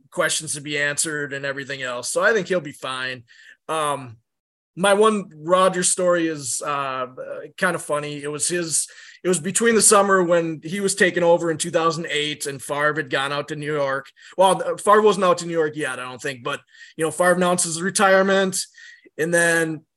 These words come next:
you know, double back and he's like, "Well, I don't know if I'm done yet." <laughs>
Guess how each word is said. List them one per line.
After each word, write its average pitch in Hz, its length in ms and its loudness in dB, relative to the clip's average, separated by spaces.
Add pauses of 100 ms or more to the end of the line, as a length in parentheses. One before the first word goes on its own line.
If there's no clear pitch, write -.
(120)
you 165 100 -10
know, 156 140 -4
double 180 260 2
back 165 300 4
and 156 80 -4
he's 160 140 -4
like, 151 140 -4
"Well, 269 400 6 (220)
I 180 120 0
don't 190 120 4
know 185 140 4
if 185 100 0
I'm 180 140 -4
done 165 240 -2
yet." 123 260 -8 (400)
<laughs> 185 260 2